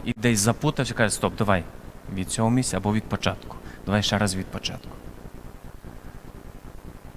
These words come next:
І так само сьогодні Господь нас запрошує до того, щоб ми подивилися ще раз від початку, для того, щоб було ясність і розуміння.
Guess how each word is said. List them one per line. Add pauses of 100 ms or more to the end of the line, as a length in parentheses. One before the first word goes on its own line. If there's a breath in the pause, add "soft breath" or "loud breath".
(720)
І
так
само
сьогодні
Господь (640 loud breath)
нас
запрошує
до
того,
щоб
ми
подивилися
ще
раз
від
початку, (1800)
для
того,
щоб (420)
було (140)
ясність
і
розуміння.